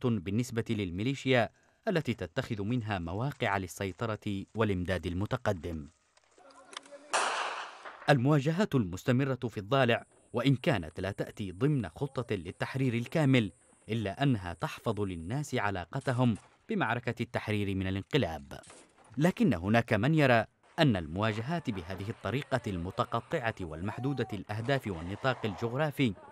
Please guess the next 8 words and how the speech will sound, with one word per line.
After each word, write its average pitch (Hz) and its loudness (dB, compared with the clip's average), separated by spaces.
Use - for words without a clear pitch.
ليست 208 2
سوى 135 0
استنزاف 117 -2
للجهد 117 -2
والعتاد، 101 2
وتصنع 117 0
للميليشيا 107 0
دعاية 113 -2